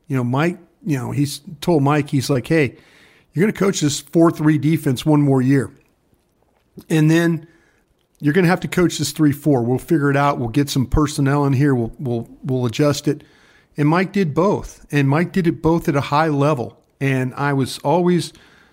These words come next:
super impressed by the challenges and the way he met the challenges. I was impressed with him, what he did in Minnesota, um, as a head coach. And you're absolutely right. He can be very tough.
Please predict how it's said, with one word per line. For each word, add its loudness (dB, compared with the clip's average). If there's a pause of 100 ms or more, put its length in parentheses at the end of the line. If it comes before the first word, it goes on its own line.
super 0
impressed 0
by 0
the -6
challenges 0
and -2
the -2
way 2
he 2
met 0
the -6
challenges. -2 (400)
I -2
was -2
impressed -2
with -2
him, 2
what 2
he 2
did 0
in 2
Minnesota, 0 (460)
um, -2
as -2
a -2
head -2
coach. 0 (480)
And 2
you're 2
absolutely 0
right. 0 (1300)
He 0
can 0
be 0
very 2
tough. -2